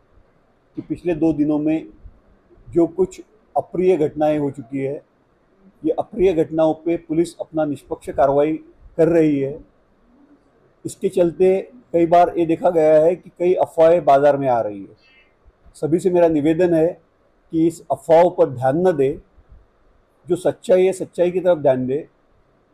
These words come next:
पुलिस महकमा चौबीस घंटे सदैव आपकी सेवा के लिए तत्पर है।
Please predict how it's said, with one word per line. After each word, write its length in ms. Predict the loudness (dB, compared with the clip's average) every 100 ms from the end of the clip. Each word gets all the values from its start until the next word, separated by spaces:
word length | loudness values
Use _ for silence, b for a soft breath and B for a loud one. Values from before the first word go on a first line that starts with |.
| _
पुलिस 240 | 0 0
महकमा 600 | 0 0 0 0 0 -4 -10 _ _ _ _ _ _ _ _ _ -4
चौबीस 440 | 0 0 -4 -10 _ _ _ _ -20 -20 _ -4
घंटे 460 | -2 0 0 0 -6 _ -20
सदैव 440 | -12 0 2 4 2
आपकी 380 | 2 -2 -4 -8
सेवा 240 | 0 0
के 160 | 0 -4
लिए 120 | -4
तत्पर 420 | -6 -6 0 2
है। 240 | 2 0